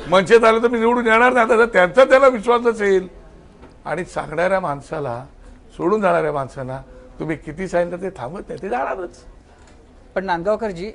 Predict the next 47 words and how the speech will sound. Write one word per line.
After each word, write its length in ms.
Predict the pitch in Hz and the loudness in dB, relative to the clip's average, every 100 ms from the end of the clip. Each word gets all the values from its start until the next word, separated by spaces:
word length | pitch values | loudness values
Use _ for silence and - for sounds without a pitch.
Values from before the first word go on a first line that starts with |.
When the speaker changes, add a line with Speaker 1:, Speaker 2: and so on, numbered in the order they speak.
| - | -16
Speaker 2:
ही 340 | 160 170 202 | -14 -8 -8
जी 200 | 190 233 | -6 -8
तुम्ही 260 | 226 185 196 | -6 -6 -6
आत्ता 240 | 180 - | -6 -6
म्हणता 260 | 190 170 175 | -6 -8 -10
की 140 | 190 | -10
जे 120 | 180 | -10
सोडून 340 | 202 180 170 196 | -8 -6 -6 -6
गेले 220 | 185 190 | -6 -6
त्यांचा 280 | 190 165 190 | -6 -8 -8
स्वतःवर 400 | - 165 175 180 | -8 -4 -4 -4
विश्वास 380 | 165 - 180 175 | -8 -8 -8 -6
नाही 120 | 185 | -6
म्हणून 220 | 160 175 | -6 -6
ते 140 | 190 202 | -8 -8
सोडून 300 | 180 165 165 | -8 -8 -8
गेले, 200 | 147 170 | -8 -8
तर 120 | 196 | -8
मग 120 | 208 202 | -8 -6
तुमच्याही 340 | 180 165 220 | -6 -2 0
बाबतीमध्ये 420 | 226 220 220 220 | 0 -2 -6 -4
कोणी 180 | 214 208 | -6 -4
असं 220 | 196 208 | -6 -6
म्हणू 180 | 190 185 | -6 -6
शकेल 440 | 190 175 147 160 175 | -6 -6 -6 -8 -6
की 80 | 196 | -6
मनसेचा 500 | 175 185 196 214 226 | -4 -4 -4 -4 -4
स्वतःवर 380 | 196 180 214 | -2 0 0
विश्वास 280 | 208 185 180 | -2 6 6
नाही, 40 | 185 | 6
Speaker 1:
बिलकुल. 300 | 214 240 262 - - | 6 6 6 -2 -20
Speaker 2:
शि-, 200 | - 202 | -18 -16
स्वतःवर 420 | - 185 170 208 226 | -4 0 2 2 2
विश्वास 420 | 202 - 220 220 | -2 0 0 0
नाही 340 | 185 180 175 226 | -4 -2 0 0
म्हणून 400 | 202 190 226 226 | 0 0 0 0
ते 80 | |
शिवसेनेकडे 640 | 240 226 220 220 208 202 196 | 2 2 0 -2 -4 -2 -2
गेले? 260 | 175 170 170 - | -4 -6 -10 -4
Speaker 1:
बिलकुल 360 | 175 220 226 311 | 0 0 2 2
नाही. 160 | 277 254 - - - - - - 147 | 2 0 -6 -20 -20 -20 -20 -16 -10
मी 80 | |
तुम्हाला 260 | 151 170 202 | -2 2 2
सांगितलं 400 | - 170 269 254 | 2 0 2 4
वारंवार, 440 | 190 160 190 226 | 6 6 6 4
मला 200 | 220 208 | 2 0
तुम्हाला 260 | 214 214 214 | 0 -2 -2